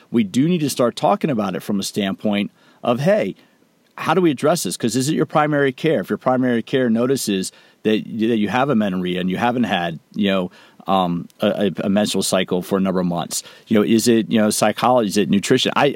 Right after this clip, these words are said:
I honestly don't know the answer. I just at least wanna start initiating the conversation. Now, how has this book been received? When, when, as, how's it been? You know, you have a few really good a-, reviews on Amazon, but have you done a book tour? Have you gone out and spoken about it?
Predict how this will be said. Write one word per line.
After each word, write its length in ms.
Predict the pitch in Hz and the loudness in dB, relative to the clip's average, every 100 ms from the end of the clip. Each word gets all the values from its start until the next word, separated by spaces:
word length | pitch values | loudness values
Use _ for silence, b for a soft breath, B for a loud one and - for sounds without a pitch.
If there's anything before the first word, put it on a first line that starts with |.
| 131 | 2
I 100 | 143 | 2
honestly 300 | 117 139 - | 2 0 0
don't 200 | 110 120 | 2 4
know 100 | 113 | 4
the 160 | 101 104 | 4 4
answer. 400 | 123 170 110 110 B B - | 4 2 2 0 B B -2
I 120 | 120 | 0
just 100 | 120 | 2
at 80 | 113 | 2
least 200 | 117 - | 2 2
wanna 140 | 110 | 0
start 240 | - 107 | 2 2
initiating 500 | 101 98 92 107 95 | 2 0 2 2 2
the 60 | 95 | 0
conversation. 800 | - 104 90 90 120 156 - - B B B | 0 0 0 0 2 2 -2 -6 B B B
Now, 160 | - 123 - | -2 -2 -2
how 200 | - 190 | 0 2
has 120 | 247 | 2
this 160 | 190 - | 0 0
book 200 | 156 - | -2 0
been 200 | 139 123 | 2 2
received? 560 | 107 - 135 92 - - b b | 2 2 2 0 -4 -20 b b
When, 260 | 120 123 | 2 4
when, 220 | 131 127 120 | 4 2 2
as, 240 | 127 110 - | 0 0 -2
how's 260 | 135 160 160 | 2 2 2
it 140 | 123 | 2
been? 380 | 127 123 120 110 | 2 4 2 0
You 100 | 123 | 2
know, 60 | 113 | 2
you 140 | 117 | 4
have 180 | 107 156 | 2 0
a 60 | 170 | 0
few 180 | 131 | 2
really 240 | 110 117 131 | 2 4 4
good 140 | 123 | 2
a-, 140 | 113 - | 0 0
reviews 460 | 107 101 101 107 | 0 2 2 2
on 120 | 98 95 | 2 0
Amazon, 600 | 90 92 98 95 92 95 B B B | 0 0 0 0 0 -4 B B B
but 280 | 117 117 - _ | 2 2 0 _
have 160 | - 131 | -2 0
you 60 | 123 | 2
done 260 | 104 139 | 4 2
a 40 | 151 | 2
book 240 | 127 143 | 0 0
tour? 360 | - 143 139 127 | 2 2 4 2
Have 120 | 98 | 0
you 60 | 92 | 0
gone 240 | 110 120 | 2 2
out 120 | 131 | 2
and 100 | 117 | 0
spoken 340 | - 127 123 123 | 0 0 2 0
about 280 | 117 120 | 2 2
it? 100 | 120 | 0